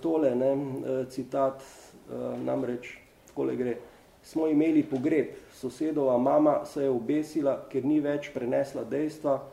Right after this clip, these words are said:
da socialne pomoči ne dobi več." To je ena od unih, ki,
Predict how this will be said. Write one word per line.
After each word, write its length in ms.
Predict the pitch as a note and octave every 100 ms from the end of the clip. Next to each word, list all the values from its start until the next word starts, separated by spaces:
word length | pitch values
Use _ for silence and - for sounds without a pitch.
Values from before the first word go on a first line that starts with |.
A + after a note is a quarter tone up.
| - -
da 100 | C3
socialne 560 | B2 A#2+ - C#3 C#3+ C#3
pomoči 640 | C3+ A#2+ A#2+ - C#3+ C#3 -
ne 80 | A#2
dobi 440 | A2+ A2+ B2+ C3+ -
več." 420 | A#2+ G2 - - - - - -
To 60 | C#3
je 100 | C#3
ena 100 | C#3
od 140 | B2+
unih, 380 | - D3 C3+ A2 -
ki, 240 | B2 A#2